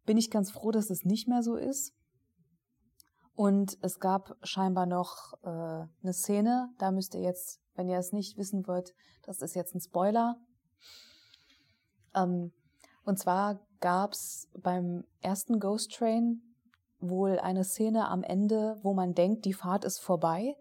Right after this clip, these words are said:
geht in so einen Merch-Shop. Das ist aber alles noch Attraktion und plötzlich ändert sich das im Merch-Shop und man wird halt nochmal gescared. Das fände ich eine sehr, sehr gute Idee und das finde ich schade, dass es nicht mehr so ist.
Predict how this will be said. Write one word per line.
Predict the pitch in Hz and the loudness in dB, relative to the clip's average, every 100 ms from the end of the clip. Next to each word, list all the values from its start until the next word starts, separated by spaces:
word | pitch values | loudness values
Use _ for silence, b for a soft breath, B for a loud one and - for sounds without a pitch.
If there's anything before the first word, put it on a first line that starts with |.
| b b b b b b - | b b b b b b -4
geht | 208 202 | 0 2
in | - 190 | 2 0
so | 185 | 2
einen | 180 175 | 2 4
Merch-Shop. | 175 240 - - 269 - - _ _ _ _ _ _ _ _ _ _ _ _ _ _ _ - | 4 2 0 0 0 -2 -20 _ _ _ _ _ _ _ _ _ _ _ _ _ _ _ 0
Das | 180 | 0
ist | 214 | 4
aber | 240 185 - | 2 2 2
alles | 208 214 | 2 2
noch | 196 190 - _ _ | 2 0 0 _ _
Attraktion | - 185 180 - - - 185 226 247 | -2 0 -2 -4 -6 -2 0 0 0
und | 190 185 | -2 -2
plötzlich | 208 208 - 190 - | -2 -2 -2 -2 -2
ändert | 202 190 | 0 0
sich | 196 180 | -2 -2
das | 180 - | -4 -2
im | 180 170 | -4 -2
Merch-Shop | 170 190 - 190 196 | -2 -4 -4 -4 -4
und | - 175 | -6 -4
man | 180 175 | -2 -2
wird | 180 165 | -2 -4
halt | 180 | -6
nochmal | 175 170 165 | -6 -6 -4
gescared. | 160 - 180 160 160 - _ b b b b b b _ _ _ - | -6 -2 -2 -2 -6 -16 _ b b b b b b _ _ _ -2
Das | 247 254 | -2 -2
fände | - 214 190 | -2 0 0
ich | 185 - | 0 -4
eine | 175 | -2
sehr, | 190 185 | 2 2
sehr | 180 | 2
gute | 165 170 160 | -2 -8 -10
Idee | - 170 | -10 -10
und | 175 | -10
das | 175 - | -12 -4
finde | 226 208 | -2 -2
ich | |
schade, | - 208 214 | -6 -6 -6
dass | 190 185 | -4 -4
es | 185 - | -4 -6
nicht | 160 - | -6 -8
mehr | 160 | -10
so | 151 | -10
ist. | - 156 - | -10 -10 -10